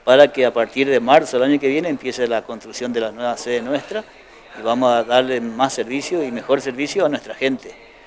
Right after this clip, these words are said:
También le quiero comentar que estamos arreglando nuestro club, estamos pintando, haciendo unos arreglos en general,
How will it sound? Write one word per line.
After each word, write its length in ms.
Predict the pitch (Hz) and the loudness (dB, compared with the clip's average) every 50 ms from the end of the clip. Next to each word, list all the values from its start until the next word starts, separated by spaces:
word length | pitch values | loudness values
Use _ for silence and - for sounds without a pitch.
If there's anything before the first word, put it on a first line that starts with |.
| - - - - - | -20 -20 -20 -20 -14
También 320 | 107 113 107 110 127 131 | -12 -10 -6 -4 -2 -2
le 80 | 131 131 | -2 0
quiero 220 | 131 131 135 131 | 2 2 2 2
comentar 400 | 135 135 131 127 123 139 135 139 | 2 0 0 0 2 2 2 2
que 60 | 135 | 0
estamos 600 | 110 - - 127 131 135 135 127 123 117 113 110 | -2 0 2 2 2 4 2 2 0 0 -2 -2
arreglando 460 | 113 113 113 113 120 127 143 143 139 135 | -2 -4 -4 -2 0 0 2 2 0 -2
nuestro 280 | 123 - - 117 - | -2 -4 -8 -10 -10
club, 280 | - 147 165 190 202 - - - _ _ _ _ _ _ _ _ _ _ _ _ _ | -2 0 2 2 2 0 -6 -20 _ _ _ _ _ _ _ _ _ _ _ _ _
estamos 280 | _ - 117 127 123 117 | _ -4 -2 0 0 -2
pintando, 680 | - 101 104 95 - - 127 135 147 156 160 151 147 131 | -2 -6 -12 -6 0 4 6 6 6 6 6 6 6 4
haciendo 260 | 120 - 127 131 131 | 4 2 0 -2 -2
unos 140 | 127 120 117 | -2 -4 -6
arreglos 580 | 110 104 98 117 131 147 151 165 170 151 139 123 | -8 -8 -4 0 2 2 2 2 2 0 0 0
en 80 | 107 | -4
general, 480 | - 117 113 107 110 127 151 185 220 | -6 -6 -4 0 4 6 6 6 4